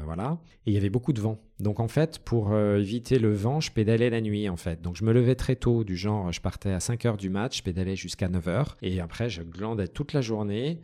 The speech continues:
puis je repartais à dix-huit heures jusqu'à, euh, vingt-trois heures. Et je me souviens un soir, j'étais reparti à dix-huit heures sur une route qui était une grande, grande ligne droite comme ça. Puis je vois une voiture qui me double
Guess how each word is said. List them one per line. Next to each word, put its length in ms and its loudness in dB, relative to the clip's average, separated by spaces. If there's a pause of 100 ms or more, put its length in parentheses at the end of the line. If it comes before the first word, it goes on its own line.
puis 100 -2
je 100 -6
repartais 340 -4
à 80 0
dix-huit 440 -8
heures 200 -2
jusqu'à, 540 -10
euh, 80 -10 (100)
vingt-trois 400 -6
heures. 220 -8 (440)
Et 80 -2
je 120 -2
me 60 0
souviens 600 -2
un 120 -2
soir, 760 0 (360)
j'étais 220 0
reparti 480 0
à 60 4
dix-huit 460 -2
heures 200 2
sur 180 -4
une 140 -2
route 260 0
qui 120 -8
était 160 -2
une 100 0
grande, 340 0
grande 220 2
ligne 180 0
droite 240 -2
comme 160 -4
ça. 360 -4
Puis 100 -6
je 140 -2
vois 180 2
une 80 4
voiture 500 2
qui 140 -4
me 100 0
double 360 0